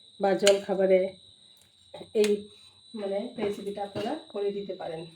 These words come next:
এই যে এখানে আমি লঙ্কা কুচিয়ে নিয়েছি, আর এখানে গাজর ছোটো ছোটো করে এরকম কুচিয়ে নিয়েছি। এখানে একটু বাদাম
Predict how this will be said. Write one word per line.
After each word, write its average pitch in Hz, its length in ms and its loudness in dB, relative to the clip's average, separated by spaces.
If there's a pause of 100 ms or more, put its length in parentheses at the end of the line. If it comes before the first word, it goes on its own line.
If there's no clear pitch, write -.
(840)
এই 196 100 2
যে 220 80 -2 (200)
এখানে 202 280 4
আমি 208 120 2 (360)
লঙ্কা 190 300 2 (160)
কুচিয়ে 202 360 0
নিয়েছি, 196 340 2 (3750)
আর 196 160 -2
এখানে 208 220 -4 (400)
গাজর 190 300 0 (140)
ছোটো - 260 -6
ছোটো 190 240 -6
করে 262 140 -2 (680)
এরকম 196 240 -4 (220)
কুচিয়ে 196 340 -4
নিয়েছি। - 300 -8 (220)
এখানে 202 240 -2
একটু 214 180 -6
বাদাম 196 220 0